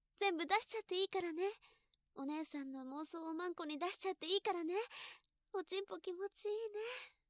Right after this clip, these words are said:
おちんぽ気持ちいい。ほら、ほら、ほら。精子出して。精子出して。いっぱい射精して。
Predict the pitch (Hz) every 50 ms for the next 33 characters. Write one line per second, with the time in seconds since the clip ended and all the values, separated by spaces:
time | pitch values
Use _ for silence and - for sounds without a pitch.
0 | _ _ - 466 - - 427 453 453 - 466 440 - 403 403 403 427 427 - -
1 | - 453 453 453 480 480 440 415 427 - _ _ _ _ _ _ _ _ - 392
2 | 403 415 415 427 415 392 _ _ _ _ _ - 427 415 403 403 - 427 440 440
3 | 415 - 480 - 494 480 - - - 453 480 440 - 403 440 440 466 - - 370
4 | 392 440 - _ _ _ _ _ _ _ _ _ _ - - 339 349 349 - 320
5 | 330 339 339 - - - 359 - - - - - - _ _ _ _ - 370 -
6 | - 415 427 427 - 440 403 - 427 427 427 - - -